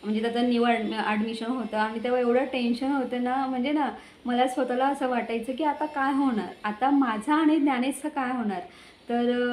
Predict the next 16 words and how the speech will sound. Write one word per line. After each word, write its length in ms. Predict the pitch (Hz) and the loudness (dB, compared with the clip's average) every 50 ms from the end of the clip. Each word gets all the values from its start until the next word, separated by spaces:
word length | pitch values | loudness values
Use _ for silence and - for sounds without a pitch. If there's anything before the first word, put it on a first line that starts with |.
| 247 | 0
अ, 80 | 247 240 | 0 0
मी 180 | 240 262 285 302 | 2 2 2 2
हा 240 | 285 285 285 294 | 4 4 4 4
विचार 340 | 285 277 254 208 269 262 269 | 2 2 0 0 0 0 0
करून 340 | 269 269 254 247 254 262 262 | 2 0 0 0 0 0 0
करून 300 | 262 262 254 262 262 262 | 0 0 0 0 0 0
ना 100 | 262 262 262 - | -2 -2 -2 -4
खूप 120 | 285 277 | -4 -2
म्हणजे 520 | 269 254 247 240 240 262 269 262 - - - - | -2 0 0 2 4 4 4 2 0 -2 -4 -4
माझा 240 | 208 240 247 254 | -2 0 2 2
पूर्ण 240 | 247 254 277 262 262 | 0 0 0 2 2
असा 180 | 254 254 262 262 | 2 2 0 0
गोंधळ 500 | 254 240 254 247 240 220 220 233 247 262 - | 0 2 2 2 2 2 2 0 0 0 0
उडाला 320 | 247 254 247 233 220 214 | 0 0 0 0 0 0
होता 320 | 214 208 208 208 - 208 208 | -2 -2 -2 -4 -4 -6 -6
वगैरे. 380 | 202 202 196 202 202 226 269 | -6 -6 -6 -6 -6 -6 -6